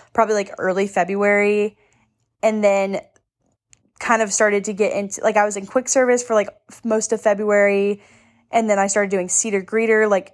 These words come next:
February to March. And so I was getting wore out so quickly from this job because I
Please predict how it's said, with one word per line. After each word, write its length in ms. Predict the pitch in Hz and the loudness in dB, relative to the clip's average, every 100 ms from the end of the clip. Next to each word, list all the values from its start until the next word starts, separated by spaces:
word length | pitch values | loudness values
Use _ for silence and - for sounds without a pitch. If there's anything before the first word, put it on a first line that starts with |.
| - | -20
February 520 | - 220 196 202 190 185 | -2 -2 0 -2 -2 -2
to 120 | 190 | -6
March. 480 | 196 247 247 233 - | 0 2 0 -6 -10
And 160 | 233 214 | -8 -2
so 320 | 226 208 202 | 0 0 0
I 180 | - 247 | 2 2
was 160 | 370 247 | 0 -2
getting 360 | 208 190 185 - | -2 -4 -8 -12
wore 320 | - 202 202 | -8 0 2
out 320 | 190 160 - - | 4 2 0 -8
so 800 | - - - - 226 226 233 233 | -10 -8 -8 0 2 2 0 -2
quickly 440 | - 180 - 165 | -6 -6 -6 -10
from 280 | - 165 175 | -4 -4 -2
this 280 | 180 175 - | -2 -2 -2
job 500 | - 160 165 185 - - - - _ - | 2 4 4 0 -6 -20 -20 -20 _ -8
because 800 | 220 - 233 202 196 196 190 - - - | -8 -2 0 2 2 0 -2 -6 -8 -2
I 560 | 208 208 208 214 214 | 2 4 4 2 -2